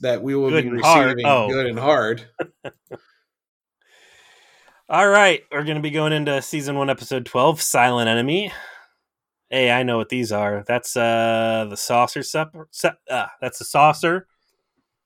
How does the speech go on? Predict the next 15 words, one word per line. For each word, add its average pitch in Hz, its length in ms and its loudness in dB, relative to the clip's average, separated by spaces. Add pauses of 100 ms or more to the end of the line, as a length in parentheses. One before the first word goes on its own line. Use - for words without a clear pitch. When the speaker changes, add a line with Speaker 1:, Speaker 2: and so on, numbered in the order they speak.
(340)
Speaker 2:
And 110 100 -10
if, 110 220 -10
uh, 107 260 -2
I 117 120 -2
am 117 100 -4
correct, 131 280 -4
those 117 120 -4
are 101 80 -6
two - 180 -8
big 123 220 -2
old 127 380 -2
fuck - 260 -2
off 139 280 0
phaser 104 400 -6 (460)
blasts. 104 540 -18